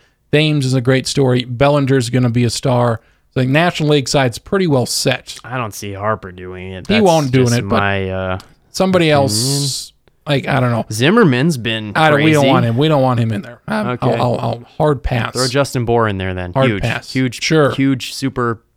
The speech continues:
Speaker 2: big,
Speaker 1: Two
Speaker 2: huge guy.
Speaker 1: Ozuna, Bour, two Miami guys in there.
Speaker 2: I'd like to see Votto do it too. I
Speaker 1: That'd
Speaker 2: think
Speaker 1: be
Speaker 2: if he's doing
Speaker 1: interesting.
Speaker 2: kind of batting practice type swings, you probably smoke a bunch of 'em out.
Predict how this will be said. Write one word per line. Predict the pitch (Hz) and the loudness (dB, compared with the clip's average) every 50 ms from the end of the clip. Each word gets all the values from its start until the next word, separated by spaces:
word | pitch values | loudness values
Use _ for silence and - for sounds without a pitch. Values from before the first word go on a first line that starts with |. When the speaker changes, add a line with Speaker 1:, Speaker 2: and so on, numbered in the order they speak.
| _ _ _ | _ _ _
Speaker 2:
big, | - 120 117 | -6 -4 -2
Speaker 1:
Two | 107 165 170 175 | -2 0 2 4
Speaker 2:
huge | 160 139 123 120 123 - | 4 4 4 2 -2 -4
guy. | 110 95 92 92 90 90 - _ _ _ - | -4 -4 -4 -4 -6 -8 -12 _ _ _ -2
Speaker 1:
Ozuna, | 139 131 123 143 175 185 170 165 160 139 - - _ | 0 2 4 2 2 2 2 2 0 0 -4 -4 _
Bour, | - 147 139 139 135 127 127 - _ _ _ | 2 4 4 4 4 2 0 -4 _ _ _
two | - 180 165 | -2 0 2
Miami | 139 127 120 117 113 110 110 | 2 2 2 2 0 0 -2
guys | - 98 107 127 120 127 | -4 -4 -6 -8 -6 -6
in | - 123 | -4 -4
there. | 135 131 123 - - | -2 -2 -4 -2 -2
Speaker 2:
I'd | 123 139 | 0 2
like | 180 190 180 | 2 2 2
to | - | 0
see | - 143 147 123 | -2 -2 -4 -2
Votto | 110 117 123 160 180 156 127 | 0 2 4 6 6 6 4
do | 110 117 117 123 | 2 -2 -2 -4
it | 127 - | -4 -2
too. | - 139 131 110 - - - - _ _ _ 117 | -2 -2 -2 -2 -6 -14 -20 -20 _ _ _ -2
I | 113 | 2
Speaker 1:
That'd | |
Speaker 2:
think | 135 131 127 | 2 4 4
Speaker 1:
be | 131 135 | 4 2
Speaker 2:
if | 123 | 2
he's | 127 | 2
doing | 139 135 127 | 2 4 4
Speaker 1:
interesting. | 120 120 - 147 | 4 2 2 2
Speaker 2:
kind | 135 117 104 | 0 -2 -4
of | 92 | -2
batting | 98 107 113 120 120 110 | 0 0 0 0 0 0
practice | - 123 120 117 - 127 - | 0 0 0 0 -2 -6 -2
type | - 123 120 113 | -2 -2 -2 -2
swings, | - - 123 123 131 131 113 101 | -2 -2 -2 0 0 -2 -2 -6
you | 101 - _ _ _ _ _ | -10 -14 _ _ _ _ _
probably | - 113 107 98 90 87 _ _ _ _ _ | -10 -8 -8 -8 -10 -14 _ _ _ _ _
smoke | - - - - 107 107 113 - | -18 -14 -10 -8 -6 -6 -6 -6
a | 104 | -6
bunch | 92 104 117 120 - | -6 -4 -6 -6 -8
of | 90 | -12
'em | 90 90 90 | -12 -12 -12
out. | 90 - - | -12 -12 -14